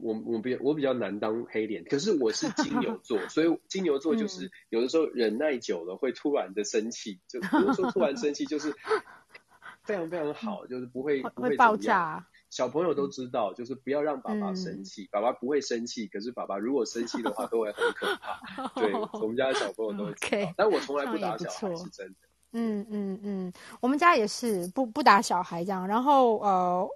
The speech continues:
Speaker 2: 我，我也跟你一样啊，我没有办法扮黑脸啊，因为我就是，呃，我，我儿子女儿都知道，我就是很好说话这样，所以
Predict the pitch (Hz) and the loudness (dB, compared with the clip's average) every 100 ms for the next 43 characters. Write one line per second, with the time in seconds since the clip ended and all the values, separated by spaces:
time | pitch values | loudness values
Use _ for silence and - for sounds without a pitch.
0 | - _ 254 214 208 208 220 247 240 233 | -12 _ -2 6 6 8 8 8 6 4
1 | 214 208 196 180 185 214 240 240 220 180 | 4 4 4 2 2 2 4 4 4 4
2 | 214 202 196 180 180 185 220 220 247 254 | 4 4 2 0 -2 -6 -8 -6 0 2
3 | 220 220 233 220 202 - - - - - | 2 0 2 2 0 -6 -20 -20 -20 -20
4 | - 196 180 170 - - 220 226 233 - | 0 4 4 2 -4 -4 2 2 2 -8
5 | _ _ - 233 247 262 262 214 208 226 | _ _ 6 10 10 8 6 6 6 4
6 | - 214 214 185 233 208 180 170 156 - | 2 6 6 8 4 2 2 0 -4 -2
7 | 185 - - - - - 226 190 262 226 | 2 2 0 0 2 4 2 4 6 6